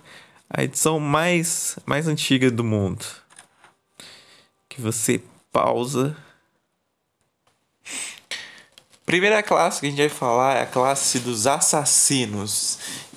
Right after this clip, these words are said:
E já vou dar um print aqui. Isso aqui vai pra thumbnail.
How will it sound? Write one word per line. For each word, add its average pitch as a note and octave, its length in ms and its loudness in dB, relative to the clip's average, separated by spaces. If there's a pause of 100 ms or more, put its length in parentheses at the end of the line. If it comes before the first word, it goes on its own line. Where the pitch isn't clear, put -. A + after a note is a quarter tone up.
(340)
E A#2 960 -2 (1400)
já - 60 -8
vou B2 140 -2
dar C3 140 0
um A#2 100 -6
print - 460 -4
aqui. - 140 -2 (680)
Isso C3+ 200 0
aqui - 200 -10
vai C3+ 160 -4
pra C3 140 -4
thumbnail. G#2+ 920 -2